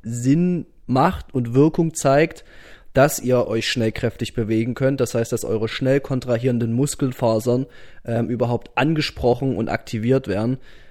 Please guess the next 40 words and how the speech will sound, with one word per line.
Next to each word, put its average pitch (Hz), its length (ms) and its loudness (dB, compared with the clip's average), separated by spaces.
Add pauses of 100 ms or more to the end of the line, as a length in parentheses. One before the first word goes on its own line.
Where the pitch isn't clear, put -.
(120)
Weil 113 160 -2
wenn 123 160 2
ihr 131 80 2
die 120 100 -6
Pausenzeit 127 880 0
nämlich 113 300 -2
zu 110 140 -8
gering 139 400 2
haltet, 147 600 4 (220)
seid 120 260 2
ihr 117 60 4
ganz 120 240 0
schnell 135 260 2
wieder 127 240 4
in 123 60 2
der 120 80 2
Kraftausdauer. 143 960 4
Ihr 117 180 -2
habt - 180 -4
dann 127 120 2
eine 123 140 -2
Ermüdung. 156 720 4 (400)
Ja, 139 120 4
und 127 180 0
genau 127 260 4
diese 143 340 4
Art - 180 4
von 127 160 0
Ermüdung 117 460 2
wollen 110 220 -2
wir 113 80 0
nicht, 117 480 0
wenn 120 180 0
wir 113 220 0
uns 113 320 -2
im 113 160 -4
Schnellkraftausdauerbereich 104 1300 -2
bewegen. 107 400 -4 (580)
Ähm, 117 380 0 (100)
deswegen 147 720 0